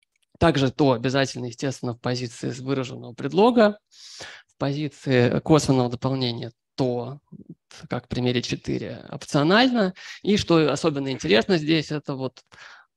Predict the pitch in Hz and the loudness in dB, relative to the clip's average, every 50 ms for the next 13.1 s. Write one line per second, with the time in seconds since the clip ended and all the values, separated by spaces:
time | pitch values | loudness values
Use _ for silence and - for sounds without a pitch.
0 | - 156 - - - - - 135 131 131 123 139 - - 156 147 151 143 - - | -12 -10 -10 -8 -6 -4 0 0 2 2 2 2 4 4 6 6 6 4 6 6
1 | 170 143 135 127 127 - 131 135 147 196 220 - - 147 - - 147 147 135 131 | 4 4 4 2 2 2 0 0 2 0 -2 -2 -2 -4 -2 0 -2 -2 0 0
2 | 127 123 123 - 117 135 - - 131 131 131 143 147 - - - 131 123 123 113 | -2 -2 -2 -4 -10 -12 -6 -4 -2 -2 -2 -4 -6 -8 -6 -6 -6 -4 -6 -6
3 | 107 113 - - 147 147 135 131 127 135 131 139 143 135 131 127 127 123 123 120 | -10 -12 -6 -2 0 0 2 2 0 0 0 -2 -2 -4 -4 -6 -8 -10 -12 -12
4 | - - 131 127 127 135 135 131 131 - - - 220 226 202 160 139 131 - - | -10 -6 -4 0 2 4 6 6 4 4 2 2 4 6 6 6 4 4 0 -6
5 | - - - - _ _ _ _ - 151 160 180 180 180 175 156 - - - _ | -20 -20 -20 -20 _ _ _ _ -6 -4 -4 -4 -4 -4 -4 -4 -6 -8 -12 _
6 | _ _ _ _ - 101 120 143 147 143 135 135 - 139 131 - - 214 233 214 | _ _ _ _ -2 2 6 6 8 8 6 6 4 4 2 2 0 0 2 2
7 | 151 139 165 170 160 - - - - 143 147 147 143 127 127 135 139 143 135 127 | 2 2 2 2 2 0 -2 -4 -4 -2 -2 -2 -4 -4 -4 -4 -4 -2 -2 -2
8 | 127 131 117 - 139 135 131 131 127 117 - - - - - _ - 123 135 156 | -4 -4 -6 -4 -4 0 0 0 0 0 -2 -8 -14 -20 -20 _ -10 -4 -4 -4
9 | - _ _ _ - 139 131 - - 147 143 - 160 160 165 - - _ - - | -4 _ _ _ -10 -8 -8 -6 -4 -6 -4 -2 -2 -2 -2 -2 -8 _ -12 -12
10 | 131 - - 165 156 139 135 135 - - 175 170 170 156 135 - 139 139 139 143 | -10 -6 -2 -2 0 0 0 -2 -4 -4 -6 -4 -4 -6 -6 -8 -10 -10 -8 -6
11 | 127 - - - - 120 120 123 139 170 - - - 160 156 - - 143 143 151 | -8 -8 -8 -10 -10 -6 0 2 2 2 2 2 2 2 2 2 2 2 2 2
12 | 139 135 127 - 151 147 - - - 123 - 139 147 185 233 262 - - - 123 | 2 0 0 0 0 0 0 0 -6 -6 -6 -4 -4 -4 -4 -4 -4 -6 -8 -10
13 | 127 | -12